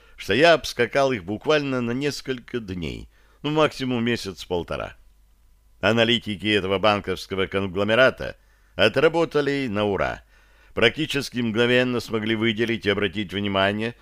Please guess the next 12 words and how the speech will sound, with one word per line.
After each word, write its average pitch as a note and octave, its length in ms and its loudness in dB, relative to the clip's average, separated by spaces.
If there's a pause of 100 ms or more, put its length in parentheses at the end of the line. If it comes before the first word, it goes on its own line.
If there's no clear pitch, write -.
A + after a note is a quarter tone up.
(160)
своего A2+ 420 2
руководства A2+ 720 0
на A2+ 140 0
нашу A2 340 -2
услугу. G#2+ 580 -6 (800)
Конечно, C3+ 380 2
это G2+ 220 -2
могло G#2+ 260 0
быть G2 120 -4
связано G2+ 460 -2
с - 140 -10
тем, C3 260 0